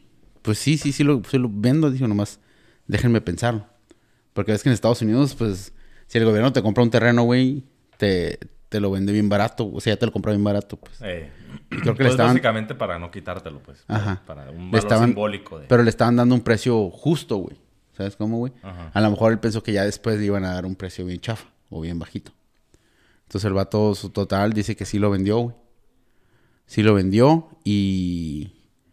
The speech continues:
Speaker 1: y se fue a vivir a Australia, güey. Algo así. O sea, como que lo obligaron a irse, güey.
Speaker 2: O sea, se... o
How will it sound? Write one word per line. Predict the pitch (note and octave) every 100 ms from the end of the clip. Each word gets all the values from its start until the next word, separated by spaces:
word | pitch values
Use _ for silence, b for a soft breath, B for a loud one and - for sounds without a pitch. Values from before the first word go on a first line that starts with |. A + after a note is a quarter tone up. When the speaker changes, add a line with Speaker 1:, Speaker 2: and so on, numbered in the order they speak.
| _ _ _ _ _
Speaker 1:
y | G2+
se | G#2
fue | F#2+ G2+
a |
vivir | G2 G2 G2+
a |
Australia, | G2+ - D2+ A2 G#2+
güey. | F#2+ - _
Algo | F2+ F2+
así. | - G2
O |
sea, | - A2 G2+
como | A#2 A2+
que | A#2
lo | A2
obligaron | G#2 G2+ G2 G2 A#2+
a | G#2
irse, | G2+ B2 A#2+
güey. | G2 - _ _ _ _ _ -
Speaker 2:
O |
sea, | G2 G#2
se... |
o | F2+